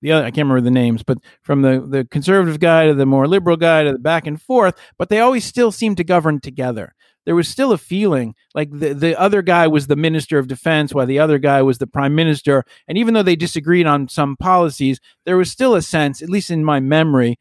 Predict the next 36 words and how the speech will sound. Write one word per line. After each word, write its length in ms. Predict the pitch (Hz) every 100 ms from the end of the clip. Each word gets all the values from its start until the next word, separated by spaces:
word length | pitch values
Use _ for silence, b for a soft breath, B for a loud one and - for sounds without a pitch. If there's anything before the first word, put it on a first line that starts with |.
| _ _
that 160 | 156 160
Israel 400 | 208 175 165 147
functioned 520 | - 160 165 - 139
together. 360 | 143 143 117 117
And 100 | 160
maybe, 360 | 202 214 196 -
maybe 300 | 151 180 156
this 240 | 143 139
is 100 | 131
childish 480 | - 143 131 127 113
memory, 320 | 147 143 131
I 80 | 123
don't 160 | 120 120
know. 200 | 139 117 - b b b
But 80 | 147
I 100 | 170
think 220 | 208 185
they, 180 | 170 165 -
but 200 | 139 147
with 160 | 143 -
the 80 | 151
Netanyahu 800 | 143 - 143 147 175 180 175
group 240 | 151 165 156
and 140 | 143
the 60 | 135
movement 420 | 156 170 151 143
toward 180 | 147 127
authoritarianism 840 | - 139 131 - 147 143 135 131
in 80 | 127
the 80 | 123
world 260 | 131 139 131
in 120 | 123
general, 520 | 180 220 165 147 160 b b -
and 160 | 139
with 180 | 143 -
Trump 440 | - 175 165 165